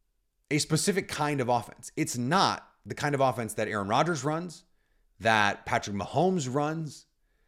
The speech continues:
that Justin Herbert's runs. It's just a different kind of offense, and, and that's fine, by the way. This is not a sh-, this is no shade at that.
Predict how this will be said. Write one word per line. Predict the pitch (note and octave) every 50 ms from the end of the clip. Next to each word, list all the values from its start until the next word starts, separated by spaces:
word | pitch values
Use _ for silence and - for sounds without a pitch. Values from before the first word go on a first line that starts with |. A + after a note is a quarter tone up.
| _ _ _ _ _
that | C3 C3 C3+ C3
Justin | - D3+ C3 - - D3
Herbert's | C3 D3 F3+ D3 A#2 F#2+ - -
runs. | F2+ C#2 - - - - _ _ _ _ _ _ _ _ _ _ _ _ _ _ _ _ _ _ - _ _ _ _ _ _ _ _ _ _ _
It's | C3 B2+ - -
just | - D3+ D3 C#3 E3+
a | E3
different | A#2+ - B2+ - - C3 C3+ B2+ -
kind | - - A#2 G#2 G#2 A2 A#2+
of | -
offense, | - G#3+ A#3 - - G#2+ G2+ - -
and, | D3 D3 D3 C3 A#2 - _ _ _ _
and | C#3+ D3 D3 C#3+ C#3+ C#3 - _ _ _ _ _ _ _ -
that's | F#2 F#2+ D3+ D#3+ G3 G3 -
fine, | - - D3+ B2+ G2+ C2+ - - - _ _ _ _ _ _ _ _ -
by | G#2+ G#2
the | F#2+
way. | G2 G#2 A#2 C3 - - -
This | C3+ B2 -
is | B2 A2+ G2+
not | A#2 A#2+ C3 B2+
a | B2+
sh-, | -
this | - B2+ C3 A#2 B2
is | B2 A#2+
no | C3 C3+
shade | B2 - - D3+ C#3+ B2+
at | A2 - -
that. | F#3 F3+ -